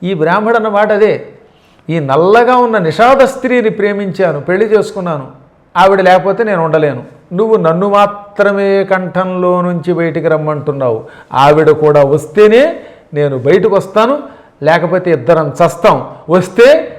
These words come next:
ఇద్దరం వస్తాం, లేదా ఇద్దరం నీ కంఠంలో పడి చస్తాం. నీ ఇష్టం." అనగానే, "బాబు, బంగారంతో కలిసి ఉన్నప్పుడు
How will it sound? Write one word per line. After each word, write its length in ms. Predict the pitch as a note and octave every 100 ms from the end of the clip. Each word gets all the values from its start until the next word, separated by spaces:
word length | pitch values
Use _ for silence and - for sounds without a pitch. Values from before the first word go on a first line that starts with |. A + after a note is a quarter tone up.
| -
ఇద్దరం 420 | E3+ D3 B3 A#3+
వస్తాం, 500 | G#3 - G3+ D#3 C3 - -
లేదా 460 | D3+ F#3+ G#3+ B3+ C#4 - -
ఇద్దరం 420 | E3+ D3 A3 A3
నీ 120 | G#3
కంఠంలో 480 | F#3+ F#3 E3 F#3+ F3+
పడి 180 | E3 D#3+
చస్తాం. 500 | D#3 C#3+ - C#3+ B2 - - _ _ _ _ _ -
నీ 120 | F3
ఇష్టం." 300 | F3+ - G3+
అనగానే, 440 | E3+ E3 D3+ C#3 - - _ _ G3
"బాబు, 460 | C#3+ D3+ C#3 D3 - - _ _ _ _ _ _ _ -
బంగారంతో 760 | C3 E3 F#3 A3+ B3 B3 B3 A3
కలిసి 280 | G#3+ -
ఉన్నప్పుడు 580 | G#3 G3 - E3+ C#3 C3+